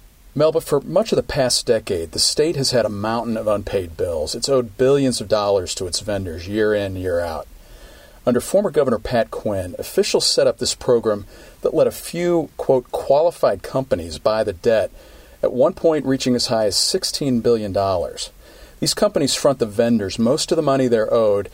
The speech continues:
and then they later collect the late payment penalties from the state.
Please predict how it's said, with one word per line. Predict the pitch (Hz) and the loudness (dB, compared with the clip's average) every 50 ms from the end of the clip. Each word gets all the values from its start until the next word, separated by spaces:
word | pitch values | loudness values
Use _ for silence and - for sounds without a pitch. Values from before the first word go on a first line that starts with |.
| - - - - - - | -16 -20 -20 -16 -6 -2
and | 120 123 131 135 | 0 2 2 4
then | 147 175 190 | 2 2 2
they | 180 160 147 | 2 2 4
later | 135 139 151 143 139 113 107 | 4 4 4 4 2 -2 -2
collect | - - - 117 113 107 101 - | -2 -2 2 2 2 2 0 -2
the | - 107 | -6 -2
late | 101 113 123 143 - - | 0 0 0 0 -2 -6
payment | - 139 131 127 123 113 - - - | -4 -2 0 0 0 -2 -4 -6 -8
penalties | - - 123 127 123 123 - 101 92 85 85 - | -4 -2 0 0 -2 -2 -6 -8 -6 -6 -6 -6
from | - 107 101 | -6 -6 -4
the | 104 | -4
state. | - - - - 113 101 85 - | -2 -2 0 2 2 2 2 -2